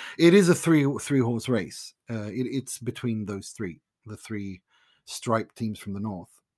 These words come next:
and it's very evenly balanced between them. But Inter have a huge problem with, with, with, with Samir Handanovic. Uh, I think that is what's essentially gonna cost them. Um, and also backups. I mean, when, when, when, when,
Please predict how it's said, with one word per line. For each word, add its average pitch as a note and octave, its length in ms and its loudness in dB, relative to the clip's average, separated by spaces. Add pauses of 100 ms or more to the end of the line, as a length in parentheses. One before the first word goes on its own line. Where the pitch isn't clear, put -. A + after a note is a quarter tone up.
(160)
and A#2 100 0
it's A#2 140 -4
very A#2 340 -4
evenly G2+ 440 -8
balanced G2 400 -10
between F#2 320 -12
them. D#2+ 140 -16 (640)
But A#2 120 -4
Inter D3+ 320 0
have C#3 200 2
a B2 100 -2
huge C3+ 540 -6
problem A2+ 420 -2
with, G2+ 200 -8
with, G#2 220 -12
with, G2+ 280 -10
with G2 280 -12 (240)
Samir G#2+ 300 -6
Handanovic. G2+ 720 -6 (220)
Uh, F#2+ 280 -12
I G2+ 160 -10
think G#2+ 240 -8
that A#2 240 -2
is F#2+ 120 -14
what's G2+ 240 -12
essentially G2+ 460 -12
gonna F#2 180 -12
cost - 320 -12
them. E2 160 -20 (800)
Um, F2+ 640 -12
and C3+ 160 4
also D3+ 220 2
backups. B2 500 -2
I A2+ 40 -4
mean, A#2 180 0
when, A2+ 280 -2
when, A2 380 -4
when, A2 320 -4
when, A2 400 -4